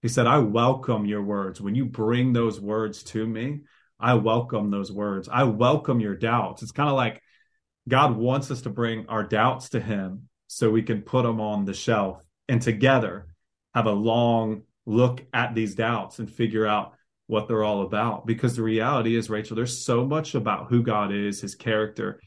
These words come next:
his nature, that, that we have to travel into, that we have to unlearn. And you and I were talking about this before the show, and, and you mentioned this as we got into the show, but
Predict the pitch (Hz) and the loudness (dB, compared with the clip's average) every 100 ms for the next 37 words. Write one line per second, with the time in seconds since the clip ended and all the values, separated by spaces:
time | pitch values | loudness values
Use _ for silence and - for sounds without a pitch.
0 | _ _ _ 120 107 101 101 120 120 - | _ _ _ -2 0 0 2 0 0 -4
1 | 104 92 90 _ _ _ _ _ _ 113 | -4 -6 -10 _ _ _ _ _ _ 0
2 | 123 123 113 120 120 135 139 165 131 - | 6 6 4 0 0 0 0 -2 -6 -2
3 | 131 120 104 101 120 - 64 - _ _ | 0 0 -2 -4 -4 -8 -16 -20 _ _
4 | _ _ _ _ 117 110 104 123 127 123 | _ _ _ _ -2 0 0 0 2 4
5 | 120 - 120 107 101 - 113 110 104 110 | 2 0 -2 -2 -2 -4 -4 -2 0 0
6 | 107 101 101 123 147 135 123 131 127 120 | 0 0 0 2 4 4 4 4 4 2
7 | 113 110 - 117 - 113 104 - 127 123 | 2 0 -4 -8 -4 -4 -4 0 2 4
8 | 107 101 _ _ _ _ _ 113 117 117 | 2 -2 _ _ _ _ _ -2 0 0
9 | 117 113 123 123 120 107 101 107 101 110 | 0 2 0 0 -4 -6 -4 -4 -2 -2
10 | 107 104 101 101 95 - 110 104 98 104 | 0 -2 -4 -8 -8 -2 -2 -2 -4 -8